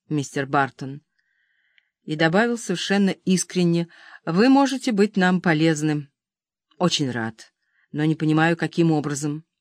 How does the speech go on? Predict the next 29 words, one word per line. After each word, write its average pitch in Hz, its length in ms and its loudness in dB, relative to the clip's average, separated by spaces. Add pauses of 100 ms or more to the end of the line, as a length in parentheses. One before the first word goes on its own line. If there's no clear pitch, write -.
(1500)
«Дело 233 380 4
в 226 40 -4
том, 285 140 4
что 247 240 2
вы 254 240 4
здесь 233 380 2
чужак, 220 760 2 (460)
и 180 100 0
ваше 220 280 2
мнение 226 560 6
о 196 160 4
местных 202 420 2
жителях 190 540 0
непредвзятое. 175 1080 0 (1000)
К - 20 -18
тому 277 220 6
же 302 100 4
для 240 200 4
вас 175 260 2
это 208 180 0
удобный 170 460 2
случай 202 500 0
поучаствовать 202 960 0
в - 120 -20
том, 202 240 2
что 175 340 -2
я 160 220 0
назвал 147 420 0
бы 165 240 0